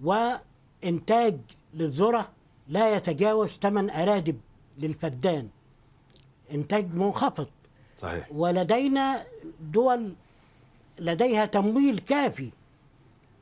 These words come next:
Speaker 1: ولدينا دول مثل مصر البحث العلمي الزراعي بها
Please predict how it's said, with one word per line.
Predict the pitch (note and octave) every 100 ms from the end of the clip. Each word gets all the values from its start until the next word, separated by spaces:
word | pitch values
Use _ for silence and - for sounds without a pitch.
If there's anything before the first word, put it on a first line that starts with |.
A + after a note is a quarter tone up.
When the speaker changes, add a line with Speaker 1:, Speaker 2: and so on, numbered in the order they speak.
| -
Speaker 1:
ولدينا | C#3+ F3 F3 E3 C4+ C#4 C4 B3
دول | F3 C4+ B3+ A3
مثل | A#3 G#3 G#3
مصر | F#3 C4 - - - - _ D#3
البحث | D#3 G3+ - G#3
العلمي | F#3+ A#3 A#3+
الزراعي | G3 D3 G3 A#3+ A3 G3
بها | A3+ A3+ A3+